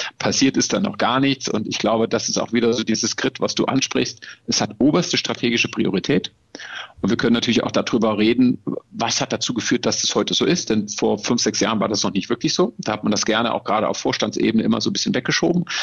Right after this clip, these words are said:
und hat sich lieber auf die angenehmen und innovativen Aspekte, äh, von I T und Digitalisierung konzentriert. Und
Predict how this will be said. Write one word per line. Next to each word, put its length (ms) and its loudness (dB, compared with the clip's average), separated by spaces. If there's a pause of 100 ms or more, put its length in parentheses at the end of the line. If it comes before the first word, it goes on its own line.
(220)
und 140 0
hat 120 -2
sich 160 0
lieber 180 4
auf 120 0
die 120 2
angenehmen 540 4
und 160 0
innovativen 540 0
Aspekte, 480 -2 (440)
äh, 320 2 (120)
von 260 0
I 160 0
T 320 2
und 160 0
Digitalisierung 800 0
konzentriert. 720 0
Und 160 0